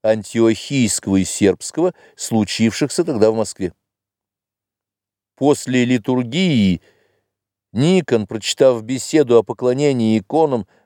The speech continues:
произнес сильную речь против новой русской иконописи и предал церковному отлучению всех, кто впредь будет писать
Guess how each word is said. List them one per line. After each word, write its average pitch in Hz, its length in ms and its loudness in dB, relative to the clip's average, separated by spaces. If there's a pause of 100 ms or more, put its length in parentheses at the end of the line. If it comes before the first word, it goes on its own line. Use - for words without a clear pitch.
произнес 104 440 0
сильную 196 760 2
речь 135 320 2
против - 360 -4
новой 147 440 2
русской 127 580 -4
иконописи 98 720 -2 (320)
и 101 180 2
предал 175 580 2
церковному 170 680 0
отлучению 139 600 -2
всех, 113 320 2
кто 101 240 -4
впредь 143 420 -2
будет 147 300 -4
писать 123 480 0